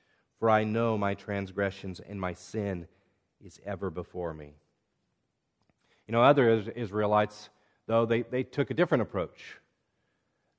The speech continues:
They were so determined to keep the law on their own that they simply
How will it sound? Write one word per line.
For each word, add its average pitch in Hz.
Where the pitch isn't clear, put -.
They 127
were 123
so 175
determined 160
to 110
keep -
the 123
law 147
on 127
their 127
own 160
that 123
they 135
simply 120